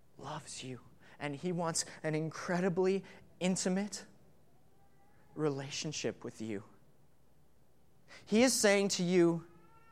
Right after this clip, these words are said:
"Yes, I have allowed for bad things to happen in the world, but I love you so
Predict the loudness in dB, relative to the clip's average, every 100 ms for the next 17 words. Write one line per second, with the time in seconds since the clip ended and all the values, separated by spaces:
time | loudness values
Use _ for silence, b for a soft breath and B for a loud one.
0 | -20 B B 6 6 6 4 10 10 10
1 | 6 8 10 10 8 4 0 -2 B B
2 | 0 2 2 0 -4 -4 -4 -4 -8 -8
3 | -10 -8 -10 -8 -10 -10 -8 -6 -6 -8
4 | -14 -14 -12 -8 -4 0 4 6 6 0
5 | -8 -6 -4 2 6 6 4